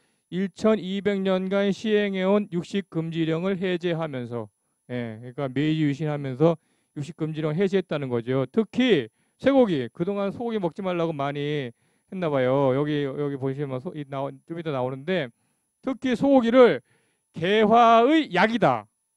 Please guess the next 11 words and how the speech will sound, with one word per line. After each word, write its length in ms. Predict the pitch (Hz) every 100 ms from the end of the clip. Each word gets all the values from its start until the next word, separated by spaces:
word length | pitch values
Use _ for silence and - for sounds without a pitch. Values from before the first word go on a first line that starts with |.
| _ -
그러니까 420 | 147 151 151 156
그동안 720 | 160 175 156 160 165 123 110 _ _ _
일본 220 | 160 196
사람들이 720 | 180 185 170 139 143 165 147 110 _ _ _
소고기를 400 | 233 226 208 196
많이 200 | 160 175
못 120 | 156
먹고 200 | 196 190
살았으니까 840 | 214 214 190 165 - 139 160 127 -
또, 240 | 185 165 - _ _ -
어, 340 | 214 226 220